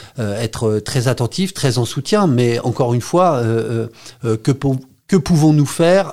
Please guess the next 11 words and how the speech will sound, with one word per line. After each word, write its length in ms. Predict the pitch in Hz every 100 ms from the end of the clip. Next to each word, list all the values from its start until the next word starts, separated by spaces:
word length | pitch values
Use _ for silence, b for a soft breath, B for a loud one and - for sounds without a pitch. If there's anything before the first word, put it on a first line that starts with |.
| -
euh, 300 | 135 127 123
si 200 | - 147
nous 140 | 143
n'avons 280 | 135 123 127
plus, 360 | 117 147 151 135
euh, 140 | 117
les 140 | 113 123
moyens 360 | 127 139 165
financiers 520 | 131 139 135 127 175 165
pour, 300 | 143 117 117
euh, 180 | 113